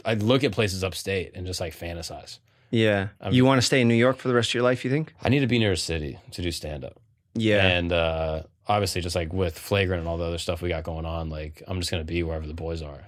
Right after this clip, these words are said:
Speaker 1: And so,
Speaker 2: Yeah.
Speaker 1: and for the foreseeable future, that's New York. If that happens to be L A,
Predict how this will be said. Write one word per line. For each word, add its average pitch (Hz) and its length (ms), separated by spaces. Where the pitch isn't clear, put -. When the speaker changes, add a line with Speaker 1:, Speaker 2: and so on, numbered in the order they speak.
Speaker 1:
And 95 120
so, 110 100
Speaker 2:
Yeah. 98 240
Speaker 1:
and 95 100
for 110 80
the 98 80
foreseeable 104 380
future, 87 240
that's 85 160
New 82 100
York. 85 260
If 110 140
that 120 180
happens 139 320
to 131 80
be 127 160
L 113 220
A, 117 320